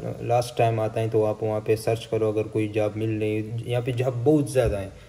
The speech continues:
China में बहुत से jobs हैं, लेकिन यहाँ पे जो main barrier है वो Chinese language है। अगर च-, उस barrier को आपने, अ, पार कर दिया तो आपके लिए बहुत से रास्ते खुल जाएंगे।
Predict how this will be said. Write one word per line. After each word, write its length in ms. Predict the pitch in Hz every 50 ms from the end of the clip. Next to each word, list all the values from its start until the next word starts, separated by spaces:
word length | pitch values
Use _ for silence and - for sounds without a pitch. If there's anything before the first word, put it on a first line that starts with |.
| - -
China 220 | - 123 123 131
में 160 | 131 131 123
बहुत 220 | 123 135 135 131 135
से 100 | - 120
jobs 340 | 104 110 110 104 98 95 104
हैं, 100 | 107 110
लेकिन 260 | 123 120 135 139 135
यहाँ 200 | 131 127 123 123
पे 140 | 123 135 127
जो 120 | 120 120
main 520 | 113 113 117 127 143 160 170 175 151 123
barrier 340 | 113 123 127 127 123 120 113
है 260 | 117 117 117 113 - - - -
वो 120 | 117 123 120
Chinese 480 | 120 - - 120 117 117 117 107 101
language 360 | 101 104 107 101 101 98 95
है। 140 | 101 95 95 - - - - - -
अगर 260 | 107 110 104 110 104
च-, 180 | 98 - - -
उस 380 | 131 123 131 139 151 151 139 131
barrier 420 | 127 117 117 143 170 170 185 156
को 140 | - - 127
आपने, 440 | 117 113 127 139 135 147 135 131 127
अ, 80 | - - - - - - - - -
पार 480 | 117 113 110 107 104 - 139 143 165 170
कर 160 | 160 - 131
दिया 360 | 110 107 110 107 107 110 110
तो 400 | 107 - - 113 107 107 107 107
आपके 420 | 107 110 110 110 110 - - 120 110
लिए 440 | 110 113 113 113 113 113 113 110 113 - - - - - - -
बहुत 360 | 113 110 131 139 151 143 139 -
से 260 | 131 117 113 - - - -
रास्ते 320 | 120 117 117 113 - 127
खुल 200 | 117 - 123 117
जाएंगे। 420 | 104 104 104 95 95 95 98 98